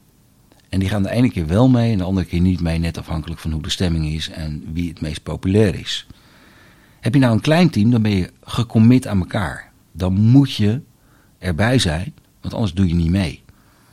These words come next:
En het team verwacht dat ook. En je verwacht dat ook van je team. En daardoor kan je een, een energielevel krijgen wat op een zo hoog niveau zit,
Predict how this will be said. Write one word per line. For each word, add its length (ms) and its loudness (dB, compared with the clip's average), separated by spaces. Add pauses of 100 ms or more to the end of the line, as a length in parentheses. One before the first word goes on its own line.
(480)
En 100 -2
het 120 -2
team 200 4
verwacht 340 -2
dat 220 -6
ook. 300 -18 (240)
En 140 -6
je 100 -4
verwacht 300 -4
dat 140 -6
ook 140 -6
van 180 -8
je 120 -8
team. 340 -4 (440)
En 180 -6
daardoor 400 -2
kan 220 -4
je 240 -4
een, 260 -4 (480)
een 140 -4
energielevel 840 4
krijgen 400 -4
wat 180 -8
op 100 -14
een 120 -6
zo 260 0
hoog 260 0
niveau 400 2
zit, 400 -8